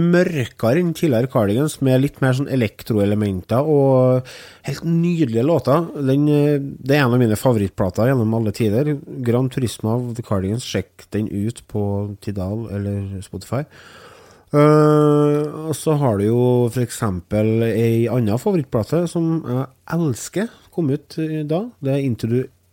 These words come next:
Into the Electric Castle av Iron. Det er, eh, konseptplate fra en nederlender som handler om, eh, <laughs> nå, nå skal vi inn i space, eh,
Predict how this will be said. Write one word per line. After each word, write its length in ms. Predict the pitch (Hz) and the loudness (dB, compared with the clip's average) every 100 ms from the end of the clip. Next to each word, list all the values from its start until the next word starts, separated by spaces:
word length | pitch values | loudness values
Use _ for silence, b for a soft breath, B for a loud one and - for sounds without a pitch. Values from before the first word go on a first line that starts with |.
| - | -6
Into 560 | 123 110 - 156 196 | -2 0 2 2 2
the 340 | 151 123 131 127 | 2 2 2 2
Electric 580 | 131 120 - 143 - _ | 2 0 -2 -4 -4 _
Castle 640 | - 113 95 - - 180 185 | -4 -2 -2 -4 -4 -2 -2
av 240 | 127 127 131 _ - | -2 -2 -4 _ -2
Iron. 600 | 110 104 110 180 208 98 - B B B B B B | 0 2 2 2 2 -2 -10 B B B B B B
Det 120 | 127 123 117 | -2 2 4
er, 420 | 113 117 113 110 - _ _ B B B B B B B - | 4 4 4 0 -4 _ _ B B B B B B B -12
eh, 140 | 131 127 131 | -4 -4 -6
konseptplate 920 | - 170 139 - 92 - - 101 98 147 | -2 0 2 0 -6 -6 -2 -2 0 2
fra 120 | 160 | 2
en 140 | 151 147 | 4 4
nederlender 680 | 147 117 101 101 98 147 - _ | 4 4 2 0 0 -2 -4 _
som 140 | - 151 | -2 2
handler 380 | 151 139 104 | 4 4 4
om, 180 | 117 131 | 4 4
eh, 400 | 135 131 131 127 120 _ _ _ _ | 4 4 4 2 0 _ _ _ _
<laughs> 600 | - - - - - - - 139 - 165 - - B B B | -18 -14 -10 -8 -8 -8 -6 -6 -6 -8 -8 -14 B B B
nå, 160 | 123 139 131 | 2 4 2
nå 160 | 131 143 | 2 2
skal 200 | 135 139 | 4 2
vi 100 | 120 123 123 113 113 | 4 4 2 2 2
inn 120 | 117 | 2
i 120 | 117 110 | 2 2
space, 600 | 107 - 117 95 - - | 0 2 4 2 0 -4
eh, 240 | 120 113 | 0 0